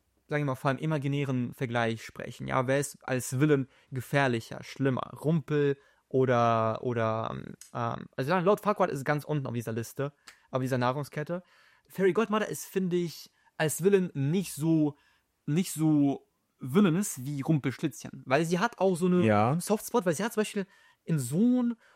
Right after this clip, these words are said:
Speaker 1: und sie hat diese Connection zu ihrem Sohn und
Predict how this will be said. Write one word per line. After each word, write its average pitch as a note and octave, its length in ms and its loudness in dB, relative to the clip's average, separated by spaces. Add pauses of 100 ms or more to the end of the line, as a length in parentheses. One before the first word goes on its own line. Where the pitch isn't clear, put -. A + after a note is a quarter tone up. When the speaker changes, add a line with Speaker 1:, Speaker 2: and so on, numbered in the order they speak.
(120)
Speaker 1:
und D#3 160 -2
sie F#3 80 -2
hat G3 160 -4
diese D#3 180 -4
Connection F3+ 400 -6
zu - 80 -6
ihrem F#3 220 -2
Sohn F#3 540 -2 (400)
und D3+ 400 0